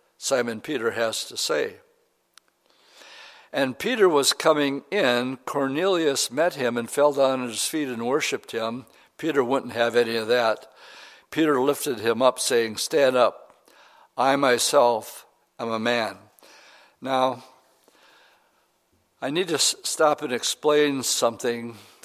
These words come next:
here. Peter stepping into the house, what a step that was. It was the first time that Peter had ever been in a Gentile home.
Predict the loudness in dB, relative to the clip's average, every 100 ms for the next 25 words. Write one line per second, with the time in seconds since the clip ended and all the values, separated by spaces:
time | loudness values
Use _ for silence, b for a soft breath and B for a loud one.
0 | -20 -8 -2 2 2 2 -2 B B B
1 | B B -8 -2 2 2 2 2 2 -2
2 | -4 -4 -4 -2 -2 -2 2 2 2 -2
3 | -2 -2 -4 -12 _ _ _ -16 B B
4 | B B B B 0 0 2 2 4 2
5 | 4 4 4 4 2 2 0 -6 -4 -6
6 | -10 _ _ -4 -2 -2 -4 0 2 2
7 | 0 0 4 4 4 2 0 -2 -2 -2
8 | 2 2 2 -2 0 -2 0 -2 2 2
9 | 2 -2 -10 -14 b b b -6 -4 -4
10 | -2 -2 -2 -2 0 -2 -6 -8